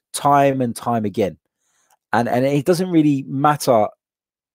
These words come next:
what the situation is, who they're talking about. Th-, these, this group of Arsenal fans will, will jump on anybody's back at the first opportunity. Granit Xhaka gets it.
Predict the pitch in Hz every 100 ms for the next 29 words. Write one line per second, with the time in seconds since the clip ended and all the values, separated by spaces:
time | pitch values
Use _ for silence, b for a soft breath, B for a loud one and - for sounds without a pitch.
0 | _ 120 135 160 156 151 160 127 120 -
1 | 107 104 104 95 101 139 120 - 139 104
2 | 82 87 104 - _ _ _ _ _ _
3 | _ _ _ _ _ _ - 127 139 151
4 | 156 - - 156 - 165 120 131 135 127
5 | 127 113 131 117 98 104 104 113 110 104
6 | - _ _ 110 107 90 107 143 135 -
7 | 120 - 131 131 117 117 - - - 107
8 | - 110 98 92 - 107 90 - 82 B
9 | B B - 113 104 101 127 - 113 135
10 | 120 135 123